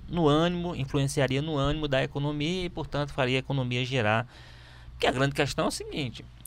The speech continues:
se não conseguir reverter o quadro econômico, não tem como aparecer esse dinheiro que ele agora tá contingenciando e tá cortando. O governo tá pedindo aí um, um reforço de caixa de duzentos e quarenta bilhões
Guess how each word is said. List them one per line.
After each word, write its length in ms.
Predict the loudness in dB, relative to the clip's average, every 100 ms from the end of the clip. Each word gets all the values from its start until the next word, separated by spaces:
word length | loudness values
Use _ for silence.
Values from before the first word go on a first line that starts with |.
| -8
se 260 | -2 0
não 140 | 2 2
conseguir 480 | 2 -2 -2 2 2
reverter 380 | 4 2 2
o 100 | 0 0
quadro 340 | 0 0 0
econômico, 540 | -4 -4 -2 -4 -4 -6
não 100 | -4
tem 180 | -2 -2
como 160 | -2
aparecer 420 | -2 -2 -4 -4 -4
esse 120 | -4
dinheiro 340 | -2 2 2 2
que 80 | -2
ele 100 | 0
agora 280 | 2 0
tá 100 | -2
contingenciando 720 | -6 -8 -6 -4 -4 -4 -6 -6
e 40 |
tá 120 | -8
cortando. 400 | -6 -6 -2 -2
O 40 | -2
governo 320 | -2 -2 0
tá 120 | -4
pedindo 340 | -4 -6 -2 -2
aí 160 | -2
um, 240 | -2 -6 -10 -16 -14 -2
um 40 |
reforço 380 | -2 0 -4 -6
de 60 | -2
caixa 300 | 0 0 -2
de 80 |
duzentos 500 | -6 -4 0 -2 -2 -4
e 200 | -6 -4
quarenta 420 | 2 2 2 -2
bilhões 680 | -4 -2 -2 0 0 -2 -4